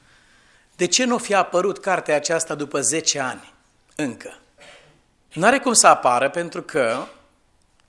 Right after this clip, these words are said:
la mijloc sunt pofte. Sunt oameni care poftesc să fie în vârf, să fie în moț.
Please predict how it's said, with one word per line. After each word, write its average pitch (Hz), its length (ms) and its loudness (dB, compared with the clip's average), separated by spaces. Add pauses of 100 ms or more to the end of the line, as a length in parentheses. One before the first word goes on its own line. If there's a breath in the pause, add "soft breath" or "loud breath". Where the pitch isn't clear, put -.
(140)
la 156 120 2
mijloc 175 380 -2
sunt 185 240 0
pofte. - 560 -4 (1160 soft breath)
Sunt 160 300 -4
oameni 226 260 4
care 170 200 2
poftesc 190 580 0
să 175 100 6
fie 180 240 -4
în 151 120 -6
vârf, 143 360 -4
să - 140 -6
fie 156 240 -8
în 139 140 -10
moț. 151 460 -6